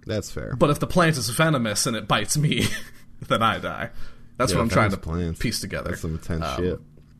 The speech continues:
Speaker 2: please, please, uh, future Griffin, please, uh, take this next couple minutes to, um, edit around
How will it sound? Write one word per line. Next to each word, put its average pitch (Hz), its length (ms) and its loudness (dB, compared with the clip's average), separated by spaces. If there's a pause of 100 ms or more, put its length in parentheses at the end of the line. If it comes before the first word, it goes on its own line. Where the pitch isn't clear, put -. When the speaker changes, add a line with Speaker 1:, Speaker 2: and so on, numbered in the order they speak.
(680)
Speaker 2:
please, 156 280 4
please, 160 380 2
uh, 117 320 0
future 147 300 2
Griffin, 113 340 0
please, 120 400 0 (140)
uh, 107 180 0
take 147 240 0
this - 160 -4
next 113 220 -2
couple 104 220 -2
minutes 95 400 -2
to, 90 400 0
um, 87 360 -4
edit 110 240 -2
around 113 520 0